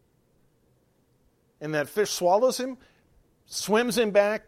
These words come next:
I don't know how many days to the Mediter-, Eastern Mediterranean shore, erps him up on the beach.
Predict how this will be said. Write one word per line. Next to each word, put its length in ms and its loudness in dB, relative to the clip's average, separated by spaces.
I 140 -2
don't 120 -2
know 40 -2
how 200 -2
many 200 -2
days 400 0
to 120 -6
the 100 -6
Mediter-, 440 -6
Eastern 380 -6
Mediterranean 720 -6
shore, 440 -4
erps 300 2
him 160 0
up 180 0
on 160 0
the 80 -4
beach. 500 -6